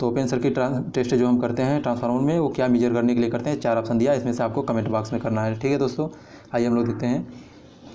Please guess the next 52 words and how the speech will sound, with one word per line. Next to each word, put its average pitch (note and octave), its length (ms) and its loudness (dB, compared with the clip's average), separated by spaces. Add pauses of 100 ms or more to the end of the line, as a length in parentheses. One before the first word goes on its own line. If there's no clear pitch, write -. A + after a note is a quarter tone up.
(380)
देखिए D3+ 320 0 (260)
आप A#2 180 2
लोग B2 240 4
अगर A#2+ 220 0
वीडियो A#2 260 4
अच्छा A#2+ 180 -2
लग A#2 100 2
रहा B2+ 80 2
है C3+ 60 0
तो - 80 -10
प्लीज़ B2+ 220 2
वीडियो G#2+ 240 2
को A2+ 80 -2
like A2+ 260 -2
कीजिए, B2+ 260 0
channel A2 260 0
को A2 80 0
subscribe A#2+ 560 -2
कीजिए C#3 460 2 (400)
और A2+ 140 0
bell A#2 200 2
icon A#2+ 280 2
को D3+ 220 0 (360)
press A#2+ 180 0
करना B2+ 220 0
बिल्कुल A2 280 0
ना A2 100 2
भूलें। G#2+ 360 -2 (280)
और A#2+ 60 0
देखिए A#2 220 0
आप A#2+ 220 0
हमारे A#2+ 260 0
Telegram A2+ 460 2
channel A2+ 220 0
से B2 100 0
भी B2+ 80 4
जुड़ A#2+ 140 4
सकते B2 240 -2
हैं, C#3+ 300 -2 (1300)
expert A2+ 320 -2
online A2+ 260 0
classes A2+ 340 -2
search A#2 180 -2
करके C3+ 260 0
कर C3+ 100 0
सकते D3 240 -2
हैं, C3+ 60 2
या A2+ 100 0
फिर A2+ 140 0
ऐसे A2+ 200 -2
direct A2 280 0
आप A#2+ 140 -2